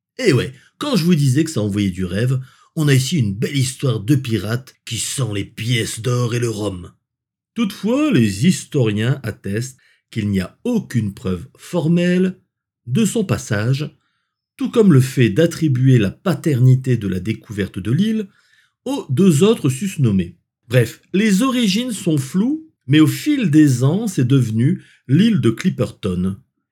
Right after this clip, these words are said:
Il se murmure que d'autres pirates ayant vent de cette histoire ont longtemps cherché cette île mystérieuse,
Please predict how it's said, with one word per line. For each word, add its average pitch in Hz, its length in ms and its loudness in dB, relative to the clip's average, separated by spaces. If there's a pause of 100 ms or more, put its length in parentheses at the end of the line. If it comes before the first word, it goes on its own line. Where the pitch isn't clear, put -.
(200)
Il 104 60 -10
se - 160 0
murmure 143 720 2
que 107 100 -4
d'autres 120 380 -4
pirates 120 640 -6
ayant 101 220 -2
vent 110 260 -6
de 117 80 -4
cette 101 320 -12
histoire 139 720 -6 (180)
ont 117 140 -4
longtemps 185 500 2
cherché 147 460 -4
cette - 300 -10
île 135 100 0
mystérieuse, 113 880 0